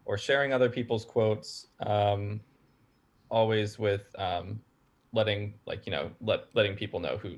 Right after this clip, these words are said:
said the quote first, but, um, just kinda sharing that positivity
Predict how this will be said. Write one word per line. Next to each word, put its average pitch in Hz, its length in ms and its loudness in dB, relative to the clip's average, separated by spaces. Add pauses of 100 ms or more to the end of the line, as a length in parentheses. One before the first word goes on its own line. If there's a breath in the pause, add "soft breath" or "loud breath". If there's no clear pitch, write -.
said 147 240 4
the 131 60 -2
quote 123 280 4
first, 107 400 -2 (440 soft breath)
but, 104 300 6
um, 98 380 4
just 113 160 -8
kinda 156 160 2
sharing 120 360 0
that 107 180 0
positivity 104 880 0